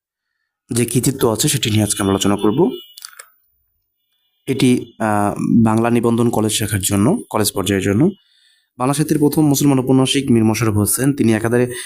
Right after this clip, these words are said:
নাট্যকার, ইতিহাসবিদ, প্রাবন্ধিক ও একজন সাংবাদিক ছিলেন। তিনি বাঙালি মুসলমান সমাজে নবজাগরণের পূর্ণবার্তা নিয়ে হাজির হয়েছিলেন। মীর মোশাররফ হোসেন, আহ, উপন্যাস রচনার মাধ্যমে বাংলা সাহিত্যের ভাণ্ডারকে সমৃদ্ধ করেছেন। তার রচিত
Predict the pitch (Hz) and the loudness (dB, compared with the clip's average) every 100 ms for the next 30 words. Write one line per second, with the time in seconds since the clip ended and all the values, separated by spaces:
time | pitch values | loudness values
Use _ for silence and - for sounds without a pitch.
0 | - 120 117 120 131 120 113 113 113 117 | -4 -2 -2 -2 0 0 0 -2 -2 0
1 | 120 - _ 113 107 104 101 147 117 104 | 0 -2 _ -6 -2 0 0 0 2 0
2 | 107 104 113 110 110 98 - 110 190 220 | 0 -2 0 -2 0 -2 -2 0 -2 -2
3 | _ _ 113 113 110 - - - - 120 | _ _ 0 0 -2 -12 -18 -18 -6 -2
4 | 120 131 151 135 131 135 135 - 107 101 | 0 0 2 2 2 2 2 0 -2 0
5 | 151 208 - 120 117 123 127 120 120 117 | 0 0 -6 -2 0 2 0 0 2 2
6 | 117 120 113 107 110 107 98 98 95 92 | 2 2 2 2 2 2 0 0 0 0
7 | 95 87 - _ _ _ - - - - | -4 -8 -12 _ _ _ -16 -10 -10 -4
8 | 139 143 156 175 170 165 185 - 120 113 | 0 2 2 2 0 2 0 0 0 0
9 | 135 151 151 151 151 147 160 151 143 160 | 0 2 2 2 -2 0 2 2 2 2
10 | 117 117 127 120 113 117 131 135 135 - | 4 2 2 2 2 0 0 -2 -2 0
11 | 143 135 117 113 107 135 147 110 107 104 | 0 2 2 2 2 -2 0 0 2 2
12 | 107 101 185 226 117 110 110 117 131 | 2 0 2 2 2 0 0 -2 -2